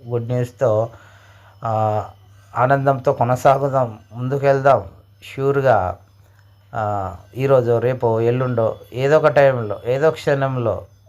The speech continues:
ఆ మంచి విషయం అనేది మన ముందుకు వస్తుందని నేను మీకు క్లియర్గా తెలియజేస్తూ, ఎప్పటికీ పాజిటివ్గానే ఉండండి, హోప్గానే ఉండండి, నమ్మకంతోనే ఉండండి, విశ్వాసంతోనే ఉండండి.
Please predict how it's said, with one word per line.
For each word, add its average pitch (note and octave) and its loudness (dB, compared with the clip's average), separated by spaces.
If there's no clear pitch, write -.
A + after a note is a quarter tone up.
ఆ G#2+ 2
మంచి B2+ -4
విషయం C#3 -2
అనేది A#2+ 2
మన A#2 0
ముందుకు A2+ -4
వస్తుందని A2+ -2
నేను A2 -6
మీకు A#2 -6
క్లియర్గా C#3+ 4
తెలియజేస్తూ, A#2+ -4
ఎప్పటికీ A#2 -4
పాజిటివ్గానే A2+ 0
ఉండండి, A2+ -4
హోప్గానే A#2 0
ఉండండి, A2+ -4
నమ్మకంతోనే A#2 -2
ఉండండి, A2+ -4
విశ్వాసంతోనే A2 -2
ఉండండి. A2 -4